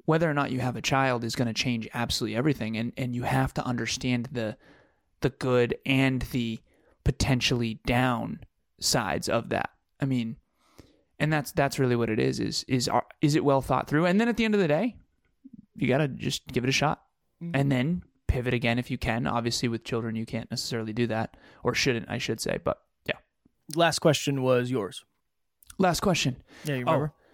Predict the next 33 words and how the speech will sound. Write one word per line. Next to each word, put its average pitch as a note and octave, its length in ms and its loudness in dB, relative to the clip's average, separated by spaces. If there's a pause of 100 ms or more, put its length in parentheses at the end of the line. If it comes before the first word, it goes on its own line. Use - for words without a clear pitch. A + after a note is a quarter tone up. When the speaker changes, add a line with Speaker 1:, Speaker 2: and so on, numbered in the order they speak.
(360)
Speaker 1:
got D#3 120 4
a E3 60 2
question D#3+ 340 2
recently, C#3 500 2 (540)
and D#3+ 100 2
it D3+ 40 2
was C#3+ 160 2
very, C#3 240 4
very F#3 220 2
simple, D3+ 420 2
very, C3 260 4
very B2 220 4
powerful. C3+ 400 0
How C3 180 0
do C#3+ 60 2
you C#3+ 100 2
stay C3 240 2
so B2+ 220 2
focused? - 480 -6
So C#3+ 120 0
one C#3+ 120 4
of D3 60 0
my C#3 120 0
clients C3+ 460 0
is C3 80 -2
having A#2+ 220 0
a A#2+ 40 2
really B2 200 2
hard A#2 280 -2
time A#2 320 0
staying A#2 300 -2
focused, C#3 580 0 (480)
um, A2 560 0